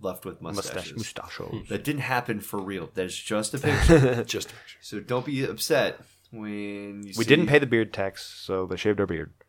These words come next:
Speaker 1: Yeah, that's ba-, basically what happened. Uh, one of us had, uh, a weird small mustache with a soul patch.
Speaker 2: <laughs>
Speaker 1: Somebody had a handlebar.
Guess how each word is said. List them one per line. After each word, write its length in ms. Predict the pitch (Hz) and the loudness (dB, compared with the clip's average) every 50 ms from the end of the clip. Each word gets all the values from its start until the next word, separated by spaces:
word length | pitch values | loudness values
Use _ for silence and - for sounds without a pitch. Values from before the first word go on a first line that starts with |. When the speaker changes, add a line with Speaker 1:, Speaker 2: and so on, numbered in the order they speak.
| _ _ _ | _ _ _
Speaker 1:
Yeah, 300 | - - - - - - - - - _ _ _ - | -20 -20 -14 -8 -8 -8 -8 -8 -14 _ _ _ -18
that's 200 | 90 85 - 113 | -12 -10 -10 -8
ba-, 280 | - 110 104 104 104 | -6 -6 -4 -4 -4
basically 460 | 101 110 110 - - 101 - 92 90 87 | -4 -4 -4 -4 -6 -8 -8 -10 -10 -8
what 100 | 82 80 | -8 -8
happened. 500 | 80 80 78 - - - - - - - - _ _ - - _ _ _ _ - - | -8 -10 -10 -12 -14 -16 -18 -20 -20 -20 -20 _ _ -20 -20 _ _ _ _ -16 -10
Uh, 340 | 92 90 87 87 85 82 85 | -8 -8 -6 -6 -6 -6 -6
one 160 | 92 101 107 | -6 -6 -6
of 80 | 107 104 | -6 -6
us 160 | 104 104 104 | -6 -8 -6
had, 500 | 107 98 92 95 95 98 98 98 95 92 | -4 -4 -2 -2 -2 -4 -4 -6 -6 -6
uh, 600 | 92 - - 90 90 90 90 87 85 85 87 90 90 _ _ _ _ _ _ _ _ - | -8 -8 -6 -6 -6 -6 -6 -6 -8 -8 -10 -12 -14 _ _ _ _ _ _ _ _ -10
a 80 | 98 98 | -10 -8
weird 840 | 95 98 104 104 104 104 104 104 104 101 101 101 95 92 90 92 _ _ _ _ _ _ _ _ - | -6 -2 -2 -2 -2 -2 -2 -2 -2 -4 -4 -6 -8 -12 -18 -20 _ _ _ _ _ _ _ _ -12
small 520 | - - - 120 113 110 110 110 110 107 | -8 -8 -6 -4 -2 0 0 0 0 0
mustache 580 | 107 110 107 107 - - 101 101 104 104 - - | 0 -2 -2 -2 -2 -2 -2 -2 -2 -4 -6 -6
with 200 | 107 101 98 - | -6 -6 -6 -6
a 80 | 95 92 | -8 -8
soul 260 | - - 104 98 98 | -4 -2 -2 -2 -2
patch. 420 | - 101 92 92 92 95 92 - 113 | -2 -2 -2 0 0 -2 -4 -4 -6
Speaker 2:
<laughs> 380 | 98 90 90 - 90 87 82 110 | -6 -6 -4 -4 -4 -4 -4 -4
Speaker 1:
Somebody 280 | 113 107 110 104 101 | -4 -2 -2 -4 -2
had 200 | 98 101 101 95 | -2 -2 -2 -2
a 80 | 98 92 | -4 -6
handlebar. 840 | 98 101 101 101 98 95 98 98 98 98 98 98 98 98 98 95 | -6 -6 -4 -4 -4 -2 -2 -2 -2 0 0 0 -2 -2 -4 -6